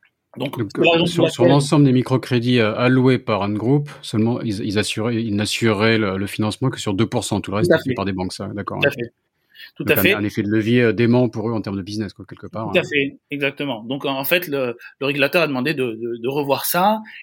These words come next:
Speaker 1: et de, enfin, derrière, il y a aussi une volonté de faire participer de plus en plus les banques, euh, parce que il y a pas, euh, six ou huit acteurs, euh, comme, euh, sur le marché français, mais il y a, il y a énormément de banques, des, par dizaines,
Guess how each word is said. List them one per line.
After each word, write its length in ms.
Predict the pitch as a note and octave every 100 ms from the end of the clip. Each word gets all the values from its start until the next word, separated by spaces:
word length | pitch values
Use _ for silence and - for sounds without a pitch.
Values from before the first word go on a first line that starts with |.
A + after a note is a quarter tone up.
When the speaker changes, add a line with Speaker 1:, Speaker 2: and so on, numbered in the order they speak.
| -
Speaker 1:
et 100 | C#3
de, 300 | C3+ C3 C3 C3+ - _ _ _ _
enfin, 220 | - A#2+
derrière, 360 | A#2+ C#3+ E3 D#3
il 60 |
y 20 | C3
a 60 |
aussi 320 | B2+ - F3
une 180 | F3 C#3
volonté 380 | C3 C3 A#2 E3
de 60 | -
faire 240 | - B2
participer 420 | C3 - - C3+
de 80 | C3+
plus 160 | C3 C3+
en 80 | C3+
plus 160 | C3+
les 80 | A#2
banques, 320 | A2+ D#3 - - _ _ - - - _ -
euh, 680 | A#2 G#2+ G#2+ G#2 G#2 G#2+ G#2+ A2 G#2+ G#2 G#2
parce 260 | - A2+ -
que 340 | - C3+ D#3+
il 60 | D#3+
y 60 | A#2+
a 60 |
pas, 340 | - C#3 C#3 A#2
euh, 320 | A2 G#2+ G#2
six 360 | - - B2+ A#2
ou 60 |
huit 260 | A2+ B2+ B2
acteurs, 420 | A#2 - C3 A#2+
euh, 260 | A2+ A2+ G#2+
comme, 200 | A#2+ A#2+
euh, 280 | A2+ A2 G#2+ -
sur 100 | -
le 40 | B2
marché 220 | B2 B2+ B2
français, 400 | A#2 B2+ C3+ F#3+
mais 220 | E3+ C#3 B2+
il 160 | B2
y 40 | B2
a, 120 | A#2
il 80 | A#2+
y 40 |
a 60 | A2+
énormément 560 | D3 F3 D#3+ D#3+ D#3
de 60 | C#3+
banques, 340 | D3 E3+ -
des, 240 | A#2 A#2+ - _ _
par 160 | B2 B2
dizaines, 480 | C3+ C#3+ D#3+ D3+